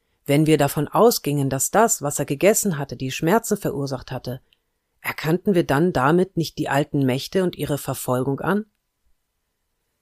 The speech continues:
Nachdem wir uns darüber ausgetauscht hatten, ging ich erneut in das Zimmer des besagten Praktizierenden. Er hatte sich mittlerweile beruhigt und saß aufrecht im Bett. Ich teilte ihm meine Erkenntnis mit und betonte,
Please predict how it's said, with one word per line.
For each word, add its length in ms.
Nachdem 440
wir 80
uns 180
darüber 400
ausgetauscht 640
hatten, 400
ging 160
ich 180
erneut 400
in 80
das 240
Zimmer 320
des 180
besagten 520
Praktizierenden. 1040
Er 160
hatte 200
sich 200
mittlerweile 560
beruhigt 580
und 120
saß 280
aufrecht 460
im 160
Bett. 280
Ich 200
teilte 340
ihm 240
meine 320
Erkenntnis 640
mit 240
und 200
betonte, 680